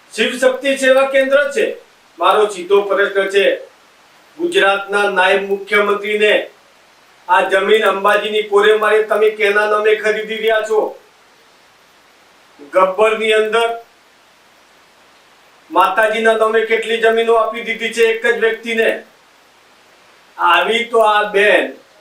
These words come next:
ઉષા અગ્રવાલ તરીકે કોણ છે? ઉષા અગ્રવાલ કેની બેનપણી કહેવાય છે?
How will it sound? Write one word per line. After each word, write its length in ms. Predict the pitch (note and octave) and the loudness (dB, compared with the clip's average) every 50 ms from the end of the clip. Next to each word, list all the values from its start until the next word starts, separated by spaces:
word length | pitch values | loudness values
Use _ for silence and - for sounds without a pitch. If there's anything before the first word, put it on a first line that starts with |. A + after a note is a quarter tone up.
| _ _ _ _ _ _ _ _ _ _ | _ _ _ _ _ _ _ _ _ _
ઉષા 400 | F#3+ F#3+ F3+ F3 - G#3+ G#3 G#3 G#3+ G#3 G3 | -16 -16 -14 -8 -4 -2 0 0 2 0 0
અગ્રવાલ 440 | F#3 F#3+ G3 G3+ G#3 G#3 G#3 G3+ G3+ | -2 -2 -2 0 0 2 0 0 0
તરીકે 460 | - G3+ G3 G3 G#3 G3+ G#3 G#3+ G#3+ | 0 -2 -2 -2 -2 -2 0 0 0
કોણ 500 | G#3 - - G#3+ G#3 G3+ A3 A#3 A#3 A3 | 0 -2 -4 -2 0 2 2 2 2 0
છે? 240 | A3 - A3 A3+ A#3 A3+ - - - - - _ _ _ _ _ _ _ _ _ _ _ _ _ _ _ _ _ _ _ _ _ _ _ _ _ _ _ _ _ _ _ _ _ _ - | 0 0 0 0 0 0 -4 -6 -10 -14 -20 _ _ _ _ _ _ _ _ _ _ _ _ _ _ _ _ _ _ _ _ _ _ _ _ _ _ _ _ _ _ _ _ _ _ -16
ઉષા 380 | F3+ F#3 F#3 G#3+ A3 G#3 G#3 | -14 -8 -2 0 2 2 4
અગ્રવાલ 440 | G#3+ G#3 G#3+ G#3+ A3+ A3 G#3+ G#3+ G#3+ | 4 4 4 4 4 4 4 2 2
કેની 380 | G#3+ G#3+ G#3+ G#3+ A3 A3+ A3+ G#3+ | 0 0 -2 0 0 -2 -4 0
બેનપણી 640 | F#3+ G3+ G3+ G#3+ G#3+ G#3 - G#3+ A3 G#3+ A3+ A3 A3 | 2 2 2 2 0 -2 -2 -2 0 0 0 -2 0
કહેવાય 400 | G#3+ G#3 G3 G#3+ G#3+ A3 A3 A3 | 0 2 2 4 2 2 0 -2
છે? 160 | A3+ A#3 | -2 0